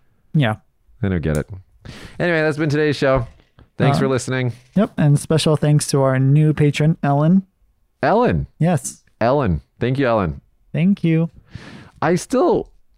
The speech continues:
Speaker 2: think that we should do, like, like, a live Q and A sometime.
Speaker 1: Yeah, I mean, this is, uh, like, our patrons. W-, we have a Discord where we chat with them sometimes, and, like, it's this continuous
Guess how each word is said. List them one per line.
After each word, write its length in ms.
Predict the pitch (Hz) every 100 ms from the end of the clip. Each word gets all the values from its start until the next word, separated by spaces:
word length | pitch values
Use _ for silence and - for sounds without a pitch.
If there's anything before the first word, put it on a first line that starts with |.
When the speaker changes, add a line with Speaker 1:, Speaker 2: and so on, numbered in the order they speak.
| - -
Speaker 2:
think 300 | 147 117 85 -
that 500 | 101 113 104 104 - -
we 240 | 120 127
should 200 | - 113
do, 340 | 107 101 92
like, 360 | 87 90 87 - -
like, 200 | 92 90
a 40 |
live 420 | 87 95 98 95
Q 260 | - 104 92
and 120 | 87
A 240 | 87 85
sometime. 540 | 78 82 80 82 78 82
Speaker 1:
Yeah, 260 | 214 262 247
I 260 | 240 214
mean, 180 | 214 196
this 220 | 170 208
is, 140 | 220 202
uh, 80 | 180
like, 260 | 170 147 - - - _ _ _ -
our 360 | 160 156 147
patrons. 680 | - 175 156 160 151 139 - - -
W-, 180 | 170 151
we 160 | 160 175
have 200 | 175 160
a 280 | 147 139
Discord 560 | 131 147 135 - 135 131
where 340 | 131 131 127
we 380 | 123 135 131 127 - _ _ _ _
chat 200 | - 135
with 100 | 131
them 180 | 143 135
sometimes, 560 | 123 135 139 131 131 131
and, 240 | 131 127 - _ _ _ _ _ -
like, 260 | 160 - -
it's 260 | 185 175 -
this 180 | 196 -
continuous 1000 | 208 185 196 190 196 202 190 175 -